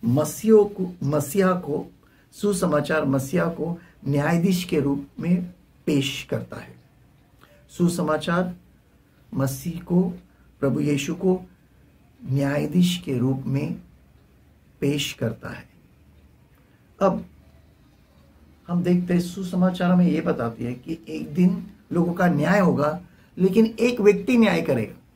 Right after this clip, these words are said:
ऐसा नहीं कि दस लोग या बीस लोग या हजार लोग न्याय करेंगे, नहीं, नहीं, एक व्यक्ति न्याय करेगा। एक व्यक्ति पूरे मनुष्य जाति का न्याय करेगा, ये कैसा हो सकता है?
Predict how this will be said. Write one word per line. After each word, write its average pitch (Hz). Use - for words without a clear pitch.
ऐसा 175
नहीं 180
कि 180
दस -
लोग 160
या 147
बीस 175
लोग 160
या 147
हजार 156
लोग 165
न्याय 139
करेंगे, 139
नहीं, 151
नहीं, 120
एक 175
व्यक्ति 151
न्याय 127
करेगा। 110
एक 226
व्यक्ति 226
पूरे 214
मनुष्य 190
जाति 180
का 190
न्याय 170
करेगा, 202
ये 196
कैसा 190
हो 233
सकता 180
है? -